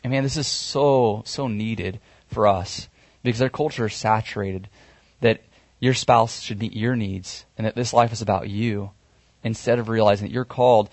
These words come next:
to die to yourself and serve, that you're called to be committed. As-, not just when that person is, fits you, but even when they're different. And it ultimately, that it's the character,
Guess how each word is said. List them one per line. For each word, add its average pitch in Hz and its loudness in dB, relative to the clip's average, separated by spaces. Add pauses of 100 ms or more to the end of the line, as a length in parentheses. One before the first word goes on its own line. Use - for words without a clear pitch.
(220)
to - -8
die 120 2
to 123 0
yourself 98 -6 (160)
and 101 -10
serve, 113 -2 (480)
that 110 -6
you're 120 -2
called 120 2
to 104 -8
be 104 -4
committed. 104 -4 (1080)
As-, - -4 (260)
not 170 6
just 180 -2
when 175 2
that 160 6
person 160 2
is, 117 0 (320)
fits - 2
you, 135 -2 (500)
but 139 6
even 156 0
when 147 0
they're 117 0
different. - -10 (560)
And 135 6
it 143 6
ultimately, 156 2 (140)
that 117 2
it's - -10
the - -8
character, 127 0